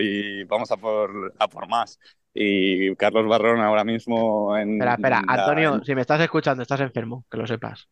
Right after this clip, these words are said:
Speaker 1: <laughs>
Speaker 2: Tómate, tómate
Speaker 1: Y
Speaker 2: una cerveza y relájate. Bueno,
Speaker 1: <clears throat>
Speaker 2: sigue. <laughs>
Speaker 1: Y Carlos Barrón, ahora en la entrega del trofeo a, al Consell de Mallorca,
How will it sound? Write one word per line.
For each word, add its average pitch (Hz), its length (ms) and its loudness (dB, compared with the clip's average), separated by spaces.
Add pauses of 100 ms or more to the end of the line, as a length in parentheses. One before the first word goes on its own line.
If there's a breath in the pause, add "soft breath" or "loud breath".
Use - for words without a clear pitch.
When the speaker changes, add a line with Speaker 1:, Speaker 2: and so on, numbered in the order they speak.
Speaker 1:
<laughs> 123 720 2
Speaker 2:
Tómate, 143 680 6
tómate 151 320 4
Speaker 1:
Y - 20 2
Speaker 2:
una 160 140 4
cerveza 165 320 2
y - 20 -2
relájate. 139 600 -2 (200)
Bueno, 117 260 -4
Speaker 1:
<clears throat> 131 320 0
Speaker 2:
sigue. 123 360 2 (240)
<laughs> - 640 -4 (380)
Speaker 1:
Y 107 140 4
Carlos 107 380 4
Barrón, 117 480 4
ahora 104 240 4
en 104 80 -2
la 104 60 2
entrega 104 360 2
del 98 180 0
trofeo 101 560 2
a, 90 360 2
al 87 280 -2
Consell 95 340 -2
de 98 60 -4
Mallorca, 107 540 2